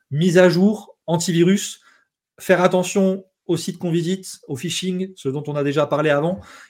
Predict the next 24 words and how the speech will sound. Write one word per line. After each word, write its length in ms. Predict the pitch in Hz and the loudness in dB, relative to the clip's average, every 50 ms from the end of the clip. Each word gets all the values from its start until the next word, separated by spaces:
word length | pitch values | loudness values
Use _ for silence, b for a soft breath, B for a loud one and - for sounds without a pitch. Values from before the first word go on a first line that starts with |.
| B - | B -12
Et 80 | 131 | -10
on 80 | 120 139 | -8 -8
a 80 | 147 | -4
déjà 240 | 143 165 170 180 190 | -2 0 2 2 2
fait 220 | 185 190 208 208 196 | 0 0 -4 -4 -4
une 280 | 165 165 165 160 156 | -4 -4 -4 -4 -6
bonne, 440 | 143 131 127 127 151 165 180 180 170 | -6 -8 -2 0 2 2 2 -2 -6
enfin, 180 | 165 165 139 120 | -10 -10 -10 -10
une 120 | 120 120 120 - - | -8 -10 -12 -12 -6
bonne 240 | 139 143 190 190 180 | -2 -2 -2 -2 -2
partie 280 | 180 170 - - - 185 | -6 -8 -8 -8 -6 -6
du 120 | 156 156 | -6 -6
travail, 360 | - - 151 151 180 190 170 | -6 -6 -4 -2 0 0 0
effectivement, 560 | 147 131 - 147 - - - 143 156 170 185 185 B B B B _ - | -2 -4 -6 -10 -12 -12 -8 -6 -6 -6 -6 -10 B B B B _ -12
euh, 300 | 123 120 123 127 131 127 | -10 -8 -8 -8 -8 -6
par 160 | 127 147 131 | -6 -6 -6
rapport 320 | 123 127 127 156 160 151 | -4 -6 -4 -2 0 0
à 20 | 151 | 0
la, 240 | 139 123 120 120 113 | 0 0 -2 -4 -6
à 100 | 110 - | -8 -8
la 100 | 131 127 | -10 -10
sécurisation 580 | 120 - 127 123 123 139 123 131 123 - 160 160 | -12 -14 -14 -12 -10 -8 -6 -6 -8 -6 -6 -6
des 140 | 147 139 | -4 -2
appareils. 300 | 147 131 - 131 107 101 | -2 -2 -4 -6 -6 -8